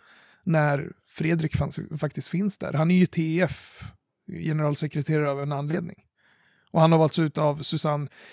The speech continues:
Gidesten tillsammans med styrelsen. Men jag kan tänka mig att det primärt är Susanne Gidesten. Och Susanne Gidesten, liksom, det,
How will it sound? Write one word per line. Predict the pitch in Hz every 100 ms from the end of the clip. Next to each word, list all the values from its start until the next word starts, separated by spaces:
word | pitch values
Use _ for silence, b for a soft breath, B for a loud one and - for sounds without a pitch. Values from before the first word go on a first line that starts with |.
| B B
Gidesten | 160 165 156 - 175 165
tillsammans | 147 147 156 147 147 147
med | 156 143 143 143
styrelsen. | - 160 175 190 160 147
Men | 151 156 165
jag | 156
kan | 180 170
tänka | 165 151 175
mig | 208 190
att | 147
det | 156
primärt | - 160 156 143
är | 151 143
Susanne | 156 - 151 151
Gidesten. | 156 151 143 165 156 -
Och | 165
Susanne | 165 - 156 156
Gidesten, | 156 151 135 175 180
liksom, | 156 - 156
det, | 156 156